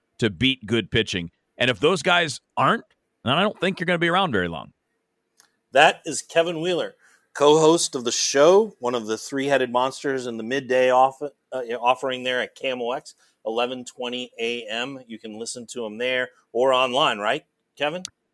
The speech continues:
Speaker 1: Yeah, just go. You can use the Odyssey app. That's A U D A C Y, or just go to K M O X dot com. And,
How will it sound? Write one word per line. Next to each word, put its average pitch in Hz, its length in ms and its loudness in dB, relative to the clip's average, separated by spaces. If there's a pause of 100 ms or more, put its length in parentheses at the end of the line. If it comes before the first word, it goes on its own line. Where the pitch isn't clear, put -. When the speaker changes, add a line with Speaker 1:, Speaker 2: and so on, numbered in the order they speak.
(140)
Speaker 1:
Yeah, 247 260 4
just 117 320 -4
go. 143 220 2
You 135 100 0
can 127 100 -2
use 143 160 0
the 127 120 0
Odyssey 131 480 -2
app. 107 240 0
That's 104 260 -4
A 110 100 0
U 110 200 0
D 101 300 -4
A 101 120 0
C 98 200 -4
Y, 92 180 2
or 104 80 0
just 95 120 -8
go 104 80 0
to 98 80 -2
K 95 180 -4
M 92 100 -2
O 92 80 0
X 92 160 -4
dot 85 220 -2
com. 95 280 0
And, 80 120 -4